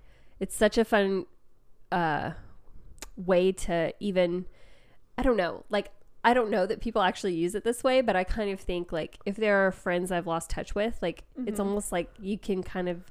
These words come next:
Speaker 1: know what's going on in my life if you just listen to the podcast
Speaker 2: Yeah.
Speaker 1: and, like, kind of stay involved in what I'm thinking about. I wish more
Speaker 2: Right.
Speaker 1: people that I know had a podcast, 'cause I would probably
Speaker 2: You could just
Speaker 1: listen to
Speaker 2: listen to
Speaker 1: it
Speaker 2: it,
Speaker 1: and, like,
Speaker 2: yeah.
Speaker 1: know what they're thinking and doing and enjoying. So, like,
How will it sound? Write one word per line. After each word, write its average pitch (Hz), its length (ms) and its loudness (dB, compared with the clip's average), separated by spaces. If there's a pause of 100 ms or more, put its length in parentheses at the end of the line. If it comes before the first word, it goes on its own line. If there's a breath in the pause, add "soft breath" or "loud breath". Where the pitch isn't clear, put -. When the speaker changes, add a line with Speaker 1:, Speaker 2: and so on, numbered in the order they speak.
(460 soft breath)
Speaker 1:
know 208 240 4
what's 196 200 -2
going 190 220 2
on 170 140 2
in 170 80 2
my 170 140 4
life 165 300 4
if 277 80 -2
you 226 120 -2
just - 240 -10
listen 196 260 -2
to 165 60 -2
the - 80 -8
podcast 247 300 -2
Speaker 2:
Yeah. 208 460 6
Speaker 1:
and, 190 140 -2
like, 175 180 -2
kind 185 220 -2
of 175 200 -2 (880 soft breath)
stay 214 300 0
involved 180 340 2
in 175 100 -2
what 160 160 -2
I'm 151 120 -4
thinking 202 260 0
about. 196 220 4
I 240 120 8
wish 220 340 4
more 226 100 -6
Speaker 2:
Right. 196 220 2
Speaker 1:
people 185 360 2
that 175 180 0
I 185 160 4
know 175 220 4
had 165 260 -2
a - 60 -4
podcast, - 460 -8
'cause 175 120 -2
I 180 120 8
would 180 80 6
probably 170 220 4
Speaker 2:
You 160 80 4
could 170 40 4
just 226 120 0
Speaker 1:
listen 202 180 4
to 180 60 8
Speaker 2:
listen 170 100 8
to - 60 6
Speaker 1:
it - 20 0
Speaker 2:
it, - 40 -2
Speaker 1:
and, 185 120 0
like, 165 100 4
Speaker 2:
yeah. 185 260 2
Speaker 1:
know 180 220 2
what 165 180 0
they're 170 120 -6
thinking 226 400 -2
and 185 120 -2
doing 208 440 2
and 160 240 -4
enjoying. 202 680 0
So, 185 240 -4
like, 170 380 -4